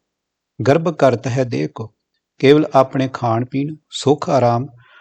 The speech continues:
ਸਰੀਰ ਦੁਆਰਾ ਵੱਧ ਤੋਂ ਵੱਧ ਭੋਗ ਭੋਗਣ ਦਾ ਪ੍ਰਬੰਧ ਕਰਨ ਵਿੱਚ ਲੱਗਿਆ ਹੋਇਆ ਹੈ।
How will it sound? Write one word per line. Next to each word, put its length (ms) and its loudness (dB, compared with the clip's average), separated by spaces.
ਸਰੀਰ 480 2
ਦੁਆਰਾ 380 4
ਵੱਧ 300 2
ਤੋਂ 200 0
ਵੱਧ 220 2
ਭੋਗ 460 -2
ਭੋਗਣ 300 -2
ਦਾ 220 -4
ਪ੍ਰਬੰਧ 380 2
ਕਰਨ 300 -2
ਵਿੱਚ 240 -4
ਲੱਗਿਆ 360 -2
ਹੋਇਆ 220 -6
ਹੈ। 180 -16